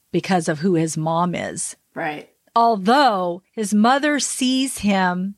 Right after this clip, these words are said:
Speaker 1: when they're out in the, uh, woods doing their military training.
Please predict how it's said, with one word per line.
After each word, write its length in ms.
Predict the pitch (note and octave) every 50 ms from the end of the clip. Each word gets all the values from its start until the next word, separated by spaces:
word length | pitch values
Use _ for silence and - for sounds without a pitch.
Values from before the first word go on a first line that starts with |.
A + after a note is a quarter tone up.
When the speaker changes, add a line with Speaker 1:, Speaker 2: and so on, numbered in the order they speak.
| _ _ -
Speaker 1:
when 460 | A#3+ G#3 G3+ G#3 G3+ A3 A3 A3 G#3
they're 120 | G#3+ G3+
out 300 | - G3+ G#3 G#3 G#3+ G#3+ - _
in 480 | G#3+ G#3 G#3 G3+ F#3+ G3 F#3+ F#3 F3+ - _ _ _ _ _ _ _ _
the, 600 | F#3+ F3 E3+ G#3 G3 F#3+ F#3 F3+ F3+ F3+ F3 E3
uh, 280 | E3+ E3+ D#3 C#3+ - - -
woods 560 | - F#3 F3 G#3 G#3 G#3 G#3 G3 F#3 E3 E3+
doing 260 | - G3+ G3 G3 F#3+
their 200 | F#3 F3+ F3 E3+
military 640 | F3 F3+ F#3 F#3 G3 F#3+ F#3 - F#3+ F3 F3+ F3 E3+
training. 640 | - - - F#3 F3 F3 E3+ F3 E3 E3+ F3+ F#3